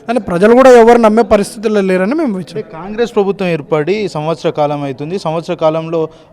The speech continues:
Speaker 2: ఆ, ఏదైతే తెలంగాణ ప్రజలకు విముక్తి కలిగించడం గత పదేళ్ల నుంచి ఏదైతే ఇబ్బందులు పడ్డారో, ఆ, దా-, అని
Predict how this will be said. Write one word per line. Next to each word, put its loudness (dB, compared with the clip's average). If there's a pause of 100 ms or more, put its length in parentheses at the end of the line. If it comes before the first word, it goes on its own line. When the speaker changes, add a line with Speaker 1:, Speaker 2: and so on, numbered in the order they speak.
Speaker 2:
ఆ, -2
ఏదైతే -4
తెలంగాణ -4
ప్రజలకు -6
విముక్తి -8
కలిగించడం -6
గత -8
పదేళ్ల -6
నుంచి -10
ఏదైతే -6
ఇబ్బందులు -8
పడ్డారో, -8 (340)
ఆ, 0
దా-, 0
అని -6